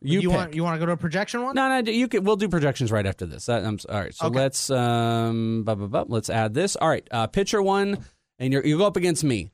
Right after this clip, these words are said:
Speaker 1: So, Bogman, uh, let's hear what we got.
Speaker 2: All right, so pit, player A, pitcher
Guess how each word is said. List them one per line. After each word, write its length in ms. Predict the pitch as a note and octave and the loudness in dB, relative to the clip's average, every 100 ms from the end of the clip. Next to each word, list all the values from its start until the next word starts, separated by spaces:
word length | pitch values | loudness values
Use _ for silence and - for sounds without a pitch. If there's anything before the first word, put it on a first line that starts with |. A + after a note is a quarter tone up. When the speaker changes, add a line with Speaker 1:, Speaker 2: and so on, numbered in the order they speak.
| - | -4
Speaker 1:
So, 160 | A#2+ | -2
Bogman, 560 | A2 C3 C#3+ D#3+ E3 C3+ | 2 2 2 0 0 0
uh, 240 | B2 A#2+ | 2 2
let's 180 | A#2+ A#2+ | 2 0
hear 120 | C3+ | 0
what 60 | A#2+ | 0
we 40 | |
got. 220 | A2 G2+ - | 0 -2 -2
Speaker 2:
All 100 | F#3+ G3 | 0 2
right, 300 | C3 - - | 0 -4 -6
so 380 | - D3 D3 - | -2 0 -2 -6
pit, 240 | E3 G#3+ - - | -6 -6 -8 -10
player 400 | - A3 A#3 A#3 - | -4 -2 -2 -4 -6
A, 400 | E3 B2 E2 _ _ | -6 -6 -10 _ _
pitcher 400 | E3+ - F#3 F3 | -12 -8 -6 -8